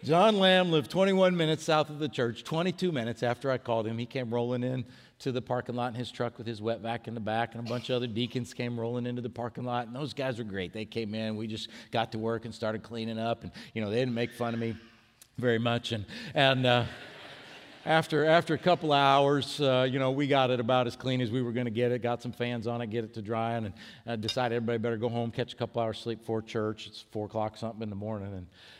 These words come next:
and, uh, I'm waving goodbye, waving goodbye, "Thanks, thanks." And, and John Lamb was the last one to leave. And John Lamb came over, he put his arm around me, and, uh, he said, he said, "Hey,"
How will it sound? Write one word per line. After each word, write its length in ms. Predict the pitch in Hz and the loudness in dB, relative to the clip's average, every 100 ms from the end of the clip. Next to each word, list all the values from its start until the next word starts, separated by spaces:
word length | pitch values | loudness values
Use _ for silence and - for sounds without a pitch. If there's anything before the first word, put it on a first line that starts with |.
| - | -4
and, 380 | 117 113 110 107 | 0 0 0 -2
uh, 260 | 104 107 110 | -2 -2 -2
I'm 280 | 113 113 | -2 -2
waving 340 | 101 113 113 117 | -2 0 0 -4
goodbye, 320 | 113 107 107 | -2 0 0
waving 340 | 104 104 110 | 0 -2 -2
goodbye, 260 | 113 107 104 | -6 -4 -4
"Thanks, 320 | 107 127 123 | -4 -8 -6
thanks." 280 | 131 123 123 - | -6 -6 -10 -14
And, 140 | 98 - - - | -16 -16 -20 -12
and 100 | 107 | -6
John 240 | 110 135 151 | 0 0 0
Lamb 240 | 131 131 | -2 -2
was 120 | 120 | -4
the 80 | 113 | -2
last 320 | 110 104 - | 0 0 -4
one 120 | 107 98 | -10 -8
to 40 | |
leave. 280 | 92 73 67 _ _ _ _ _ _ _ _ _ _ _ | -8 -10 -14 _ _ _ _ _ _ _ _ _ _ _
And 80 | 95 | -6
John 200 | 120 139 | -2 0
Lamb 320 | 135 135 113 - _ _ _ | 0 -2 -6 -14 _ _ _
came 220 | - 131 | -6 -4
over, 160 | 123 110 | -2 -2
he 60 | 110 | -4
put 140 | 127 | -4
his 100 | 123 | -4
arm 200 | 117 117 | -4 -4
around 280 | 110 95 85 | -6 -6 -8
me, 180 | 78 80 _ _ _ _ _ _ | -12 -16 _ _ _ _ _ _
and, 320 | 110 107 98 | -6 -4 -4
uh, 220 | 95 90 82 _ _ _ - | -6 -8 -10 _ _ _ -16
he 100 | 95 | -14
said, 400 | - 110 90 95 _ _ - | -6 -6 -6 -12 _ _ -16
he 80 | |
said, 160 | - 101 | -8 4
"Hey," 260 | 196 165 | 6 6